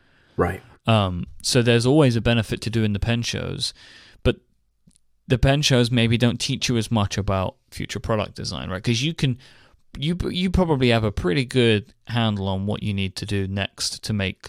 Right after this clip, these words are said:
Speaker 2: that audience happy, right?
Speaker 1: Right.
Speaker 2: They want a folio
Speaker 1: Right.
Speaker 2: and they want a bag.
Speaker 1: Right.
Speaker 2: Right. And you know, and you can, and then you can do things like the Sinclair, which we're gonna talk about in a moment. But, like, there's this whole other world out there, which one day, if you guys can,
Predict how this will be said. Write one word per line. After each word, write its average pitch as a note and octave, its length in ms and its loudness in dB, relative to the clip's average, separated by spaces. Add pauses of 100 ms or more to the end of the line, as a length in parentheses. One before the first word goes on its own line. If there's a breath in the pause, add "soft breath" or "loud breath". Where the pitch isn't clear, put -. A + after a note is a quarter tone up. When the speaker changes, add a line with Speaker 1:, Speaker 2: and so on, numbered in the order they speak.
Speaker 2:
that A#2 240 -2
audience G2+ 440 -2
happy, G#2 440 -4 (640)
right? A2 180 4
Speaker 1:
Right. - 100 -6
Speaker 2:
They A#2+ 100 6
want A#2 180 4
a G#2 100 0
folio A2+ 360 4
Speaker 1:
Right. G#2+ 60 2
Speaker 2:
and G#2 100 0
they G2+ 40 0
want G2 180 0
a F#2+ 40 -4
bag. - 380 -12 (480)
Speaker 1:
Right. - 240 0 (160)
Speaker 2:
Right. G#2+ 180 -2
And B2+ 140 0
you C3 60 2
know, C3+ 240 4
and A2 120 2
you A2 80 2
can, - 140 -6
and B2+ 80 0
then B2 180 2
you A#2+ 60 2
can A#2+ 140 -2
do B2+ 160 4
things A#2+ 260 0
like A2 140 0
the A2+ 60 -4
Sinclair, A#2 480 0
which - 160 -4
we're G#2 60 -2
gonna G#2 160 -2
talk G2+ 220 -4
about G2 240 -4
in G2 80 -6
a - 20 -6
moment. G#2+ 420 -2 (640 soft breath)
But, A2 100 0
like, A#2 160 0
there's A#2 240 2
this A#2+ 200 -2
whole C3+ 360 2
other A#2+ 180 2
world G#2+ 380 2
out G2 200 -6
there, G#2 260 -10 (100)
which - 320 -8
one G#2 180 -4
day, G2 380 -4 (540)
if A2+ 160 -6
you G#2 100 -2
guys G2+ 320 0
can, G2 320 -6